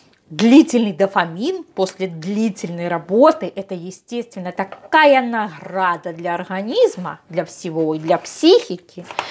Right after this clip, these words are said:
Так что моя пси-, психика моя прям ликует и торжествует, и получает кайф, какой только можно, вот весь кайф мира, не заменить с тем кайфом, который ты получаешь после такой продолжительной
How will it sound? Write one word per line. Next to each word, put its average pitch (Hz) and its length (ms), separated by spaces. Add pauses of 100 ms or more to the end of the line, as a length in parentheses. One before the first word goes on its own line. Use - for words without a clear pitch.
(380)
Так 214 200
что - 140
моя 294 520 (1080)
пси-, - 360
психика 311 600
моя 262 180
прям 233 280
ликует 214 540
и 208 60
торжествует, 262 920
и 294 60
получает 254 720
кайф, 339 440
какой 269 360
только 254 360
можно, 254 540
вот 208 240
весь 233 260
кайф 226 320 (100)
мира, 233 440 (200)
не 392 120
заменить 294 680
с - 160
тем 226 240
кайфом, 359 460
который 233 500
ты 233 160
получаешь 330 680
после 226 540 (280)
такой 214 360
продолжительной 202 1120